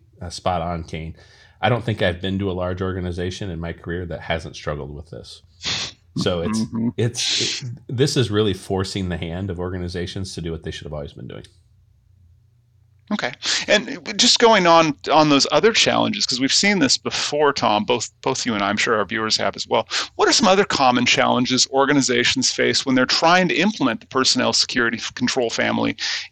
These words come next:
Speaker 2: in their journeys towards FedRAMP moderate compliance?
Speaker 1: Yeah, I would say this one is gonna, is going to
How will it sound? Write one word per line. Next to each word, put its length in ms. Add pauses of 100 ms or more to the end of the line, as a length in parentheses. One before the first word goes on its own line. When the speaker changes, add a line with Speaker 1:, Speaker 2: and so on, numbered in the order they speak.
Speaker 2:
in 160
their 160
journeys 440
towards 400
FedRAMP 440
moderate 320
compliance? 580 (1200)
Speaker 1:
Yeah, 240
I 60
would 180
say 240
this 240
one 120
is 120
gonna, 320 (680)
is 160
going 180
to 160